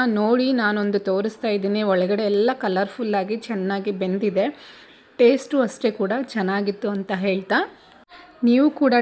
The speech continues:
ಟ್ರೈ ಮಾಡಿ, ಚಳಿಗೆ ಊಟಕ್ಕೆ ನಂಚ್ಕೊಳ್ಳೋಕ್ಕೆ ಚೆನ್ನಾಗಿರುತ್ತೆ ಅಂತ ಹೇಳ್ತಾ, ಇವತ್ತಿನ ಈ ರೆಸಿಪಿ ನಿಮ್ಮೆಲ್ಲರಿಗೂ ಇಷ್ಟ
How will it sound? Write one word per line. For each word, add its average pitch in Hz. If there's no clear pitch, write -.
ಟ್ರೈ 214
ಮಾಡಿ, 208
ಚಳಿಗೆ 240
ಊಟಕ್ಕೆ 269
ನಂಚ್ಕೊಳ್ಳೋಕ್ಕೆ 240
ಚೆನ್ನಾಗಿರುತ್ತೆ 233
ಅಂತ 208
ಹೇಳ್ತಾ, 208
ಇವತ್ತಿನ 240
ಈ 262
ರೆಸಿಪಿ 233
ನಿಮ್ಮೆಲ್ಲರಿಗೂ 208
ಇಷ್ಟ -